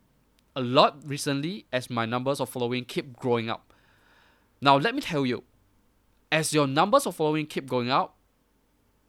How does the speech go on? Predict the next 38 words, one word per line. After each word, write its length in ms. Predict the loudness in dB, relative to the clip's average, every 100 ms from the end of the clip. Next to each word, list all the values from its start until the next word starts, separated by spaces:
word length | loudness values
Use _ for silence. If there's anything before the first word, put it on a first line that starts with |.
| _
sometimes 640 | -4 -4 -2 2 2 0 -12
it 200 | -6 -6
might 280 | 0 0 0
be 100 | -6
exciting 580 | -6 -8 0 0 0 -4
for 140 | -2
you 240 | -2 -2 -4
for 180 | -6 -4
a 40 |
while, 360 | 2 2 0 _ _ _ _ _ _ -4
but 360 | 6 6 6 2 -18 -10
you 200 | -2 2
will 140 | 2 0
quickly 440 | -4 -4 -2 0
realize 540 | 0 0 2 2 2
that 280 | 0 0 0 -6
those 460 | -8 0 0 0
numbers 480 | -2 -2 0 0 -4 _ _ _ _ _ _ _ -16
really 520 | -14 -8 0 2 2
don't 200 | 2 2
matter 220 | 0 -2
that 200 | -2 -2
much 360 | -4 -8 -10 -20 _ _ _ _ _ _ _ _ -2
if 200 | -2 -4 _ -6
they 200 | 2 4
are 100 | 4
not 180 | 2 -2
people 240 | -2 -2
who 100 | -2
care 220 | -2 0
about 200 | 2 0
you 280 | 0 -2 -4 _ _
or 100 | 0
want 180 | 2 2
to 60 | -2
listen 260 | -6 -6 -6
to 100 | -2
you. 240 | -2